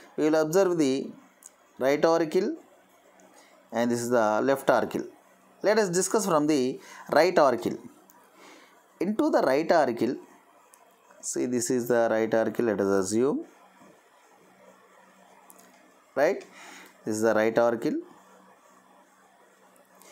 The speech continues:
Now, one pair of precaval veins, one pair of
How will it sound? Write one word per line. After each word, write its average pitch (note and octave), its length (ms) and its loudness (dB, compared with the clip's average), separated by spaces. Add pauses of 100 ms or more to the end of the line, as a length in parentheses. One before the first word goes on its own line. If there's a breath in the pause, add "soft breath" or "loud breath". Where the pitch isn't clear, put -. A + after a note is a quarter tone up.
(320 loud breath)
Now, D#3+ 400 2 (520 loud breath)
one E3+ 380 2
pair F#3+ 260 4
of E3 440 0 (800)
precaval D#3 720 0
veins, D3 560 -2 (2000 loud breath)
one B2 340 0
pair C3 260 0
of E3 380 -2